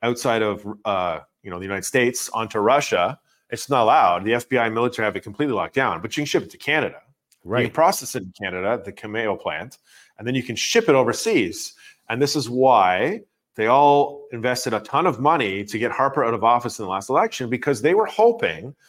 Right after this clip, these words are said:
Speaker 1: from two thousand and fifteen onward in Canada that they would have basically an open flow of U S uranium being processed and sending over to the enemies, all prepping with their nuclear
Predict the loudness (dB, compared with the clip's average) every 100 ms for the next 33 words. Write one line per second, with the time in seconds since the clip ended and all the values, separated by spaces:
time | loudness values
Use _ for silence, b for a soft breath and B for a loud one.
0 | b b b -6 -6 -2 -2 2 4 4
1 | 2 0 -2 -2 -2 0 0 0 -2 -4
2 | -6 -2 -2 -2 -2 0 0 2 0 2
3 | -2 -2 -8 -8 -2 -2 0 -6 -6 0
4 | 4 4 2 -2 -8 B B -10 2 4
5 | 4 0 -2 -2 -2 -4 -2 -2 2 2
6 | 2 0 -8 -10 -8 -4 -2 -2 -4 -6
7 | -6 -4 -4 -6 -8 0 2 2 0 -2
8 | -4 -4 -2 0 -2 0 -2